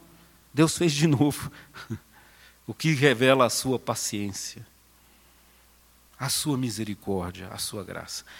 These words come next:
Ah, mas morreu um bocado. Sim, mas diante do povo, né, Deus preservou o mesmo povo.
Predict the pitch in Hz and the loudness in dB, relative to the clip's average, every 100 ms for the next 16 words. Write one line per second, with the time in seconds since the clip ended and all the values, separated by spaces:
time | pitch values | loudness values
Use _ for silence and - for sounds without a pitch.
0 | - - 190 165 175 185 156 202 226 - | -6 4 6 8 8 8 8 6 4 4
1 | 160 - - 254 190 117 104 - - - | 4 2 -2 0 0 -4 -6 -10 -14 -20
2 | - _ _ _ _ 117 120 151 220 196 | -20 _ _ _ _ -8 4 8 10 8
3 | 156 135 160 220 165 104 90 - - _ | 4 8 10 10 6 -2 -10 -20 -20 _
4 | _ _ _ _ _ _ _ _ _ _ | _ _ _ _ _ _ _ _ _ _
5 | _ _ - 113 165 180 - 135 160 - | _ _ -12 -8 -8 -10 -8 -6 -4 -4
6 | 202 233 180 147 226 254 - 175 156 202 | -4 0 0 0 -2 -4 -6 -2 0 0
7 | 180 147 147 135 | -2 -6 -8 -8